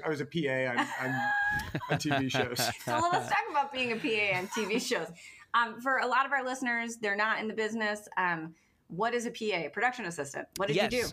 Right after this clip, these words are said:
Speaker 3: So, so P A is kind of the, the entry-level showbiz job. I think I moved to L A, you know, with, uh, with,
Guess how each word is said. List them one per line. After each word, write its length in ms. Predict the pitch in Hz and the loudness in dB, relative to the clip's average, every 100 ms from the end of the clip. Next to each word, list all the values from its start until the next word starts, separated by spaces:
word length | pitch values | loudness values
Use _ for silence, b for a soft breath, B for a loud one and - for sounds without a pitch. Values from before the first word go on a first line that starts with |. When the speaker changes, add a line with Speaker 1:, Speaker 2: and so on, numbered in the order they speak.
| - | -6
Speaker 3:
So, 260 | - 196 175 - | -4 0 0 0
so 220 | 185 160 | 2 2
P 360 | - 254 277 | 0 -2 0
A 260 | - 170 165 | 2 4 2
is 200 | 120 - | 0 -4
kind 320 | - 143 139 | -4 -2 0
of 240 | 135 113 107 | -2 -4 -4
the, 540 | 123 113 110 110 107 | -2 0 0 -2 -4
the 200 | - 117 - | -4 -6 -2
entry-level 880 | 165 190 - 202 180 147 127 127 | -2 0 -2 0 2 2 2 0
showbiz 580 | 120 - 117 87 71 71 | -2 0 0 0 -2 -6
job. 360 | - - - 71 | -4 -4 -4 -4
I 80 | 85 | -4
think 220 | 123 - | -4 0
I 160 | 113 117 | 0 2
moved 260 | 131 135 | -2 -2
to 100 | 123 | -2
L 220 | 110 117 | 0 2
A, 420 | 110 110 107 104 90 | 2 4 2 2 -2
you 160 | 104 113 | -4 -2
know, 300 | 92 87 90 | 0 -2 -2
with, 640 | - - 110 104 - - - | -4 -2 -2 -2 -6 -18 -4
uh, 400 | 98 87 85 85 | 0 0 0 -2
with, 280 | 85 90 - | -2 -4 -6